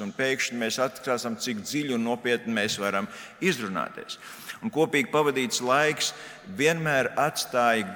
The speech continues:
gaišas un paliekošas atmiņas mūsu bērnos un mazbērnos.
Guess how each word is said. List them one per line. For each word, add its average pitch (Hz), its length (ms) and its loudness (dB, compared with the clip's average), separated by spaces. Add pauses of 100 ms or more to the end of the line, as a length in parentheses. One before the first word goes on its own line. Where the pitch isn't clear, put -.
gaišas 151 800 2 (380)
un 113 200 2 (160)
paliekošas 135 1000 2
atmiņas 110 580 -2
mūsu 104 320 -4
bērnos 101 560 0
un 104 80 -6
mazbērnos. 80 800 -6